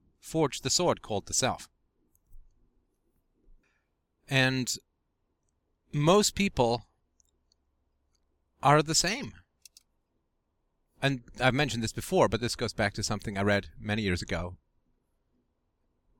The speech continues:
by, uh, in a book, I think it was called Modern Times or Intellectuals by Paul Johnson, historian. There's an old saying from Tolstoy, yeah. He said, "All happy families are alike,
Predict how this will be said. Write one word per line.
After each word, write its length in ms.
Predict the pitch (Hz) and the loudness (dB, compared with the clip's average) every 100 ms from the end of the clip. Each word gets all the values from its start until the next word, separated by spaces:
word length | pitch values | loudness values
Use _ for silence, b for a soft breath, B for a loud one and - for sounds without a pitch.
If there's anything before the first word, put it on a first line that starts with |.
| _ | _
by, 540 | 107 98 92 92 92 90 | -6 -2 0 0 -2 -2
uh, 160 | 90 | -2
in 100 | 90 | -4
a 40 | 101 | -2
book, 220 | 113 - | -4 -2
I 80 | 101 | -4
think 180 | 147 135 | -4 -8
it 20 | |
was 100 | 101 | -8
called 160 | 110 | -6
Modern 260 | 101 98 95 | -2 0 -2
Times 460 | 107 98 98 - - _ - | -4 -2 -4 -6 -14 _ -8
or 360 | 101 98 95 - | -4 -4 -6 -8
Intellectuals 520 | 113 107 98 - 104 | -4 0 0 -2 -6
by 160 | - 101 | -2 -2
Paul 200 | - 110 | -2 -4
Johnson, 440 | 104 98 - 92 - _ _ _ _ _ _ _ _ _ _ _ - | -4 -6 -8 -10 -18 _ _ _ _ _ _ _ _ _ _ _ -16
historian. 600 | 98 - 101 95 92 85 - _ _ - - _ _ _ _ _ _ _ _ _ _ - | -12 -4 -2 0 -2 -8 -16 _ _ -18 -18 _ _ _ _ _ _ _ _ _ _ -12
There's 160 | 120 107 | -4 -2
an 80 | 117 | 0
old 160 | 120 | 0
saying 360 | - 110 98 90 - _ | 2 2 0 -4 -16 _
from 320 | _ 110 104 95 _ _ _ | _ -12 -12 -14 _ _ _
Tolstoy, 720 | - 147 131 - 101 90 87 85 | -4 -2 -2 -4 -4 -2 -4 -6
yeah. 220 | 101 90 B B B B | -4 -4 B B B B
He 120 | - | -4
said, 300 | 139 131 113 101 _ _ _ _ _ _ - - _ - | 2 2 2 -2 _ _ _ _ _ _ -20 -20 _ 0
"All 200 | 156 151 | 4 4
happy 260 | 139 135 | 4 0
families 560 | 123 117 110 104 101 - | 0 0 0 0 0 0
are 140 | 104 | 0
alike, 440 | 95 92 90 - | 4 4 4 0